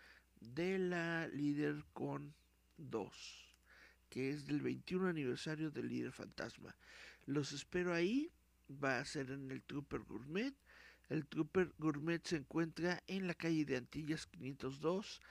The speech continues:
en la colonia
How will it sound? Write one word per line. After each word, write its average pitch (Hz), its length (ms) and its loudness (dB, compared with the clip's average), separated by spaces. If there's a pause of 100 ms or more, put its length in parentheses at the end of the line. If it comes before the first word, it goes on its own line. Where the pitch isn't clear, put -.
(420)
en 185 300 2
la 185 360 2
colonia 165 1400 0